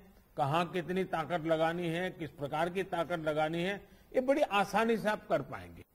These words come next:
एक विषय vaccine wastage का भी है।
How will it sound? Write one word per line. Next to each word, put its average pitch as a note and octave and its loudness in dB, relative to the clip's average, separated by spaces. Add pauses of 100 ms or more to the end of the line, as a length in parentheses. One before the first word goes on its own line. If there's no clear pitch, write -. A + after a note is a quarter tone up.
(120)
एक A3 6
विषय A3 4
vaccine F#3+ 2 (100)
wastage F3 2
का E3+ 0
भी B2 -4
है। - -16